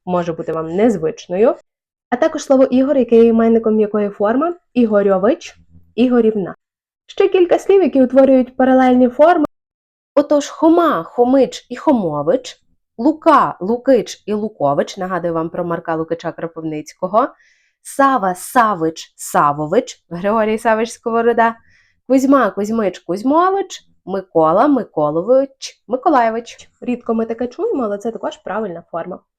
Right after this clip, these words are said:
Отож, це і все, що варто було запам'ятати. Єдине, що запам'ятовувати не треба, якщо ви цю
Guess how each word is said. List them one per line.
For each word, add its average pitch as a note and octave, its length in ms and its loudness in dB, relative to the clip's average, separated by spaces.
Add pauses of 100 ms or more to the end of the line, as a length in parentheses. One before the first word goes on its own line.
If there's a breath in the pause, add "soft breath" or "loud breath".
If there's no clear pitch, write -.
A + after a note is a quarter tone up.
(380 soft breath)
Отож, G4+ 280 -2
це G4 160 -4
і - 20 -4
все, F4+ 220 -4
що F4 160 -10
варто D#4 280 -4
було C#4 240 -4
запам'ятати. C#4 960 -4 (420 soft breath)
Єдине, F4 720 -2
що D#4+ 600 0 (140)
запам'ятовувати C4+ 1040 -2
не C4 240 -2
треба, C#4 360 -4
якщо A#3+ 320 -6
ви A#3 140 -4
цю A#3+ 340 -6